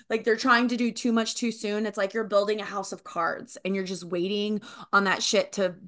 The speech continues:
to fall down," right? Like, one little thing goes wrong and that thing gets blown all the way down. But if you start with the foundation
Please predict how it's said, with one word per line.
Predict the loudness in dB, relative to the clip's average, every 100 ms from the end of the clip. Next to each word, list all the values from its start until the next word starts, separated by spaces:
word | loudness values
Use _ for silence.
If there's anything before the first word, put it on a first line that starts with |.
| -6
to | -4
fall | 2 4 6
down," | 4 2 2 2
right? | 4 4
Like, | 0
one | -2 4 4 6 4
little | 4 4 4
thing | 0 -4 -2 0
goes | 4 4 2 -2
wrong | 0 2 4 2 -2 -16 -2
and | 2 4
that | 4 4
thing | 2 4
gets | 2 0
blown | -2 2 2 2 -2
all | 0 2
the | 2
way | 0 2
down. | 2 2 2
But | -4
if | -6 -6
you |
start | -6 -6 2 6 6 4
with | 0
the | 0
foundation | 0 2 2 2 -2 -2 0 -2 0 0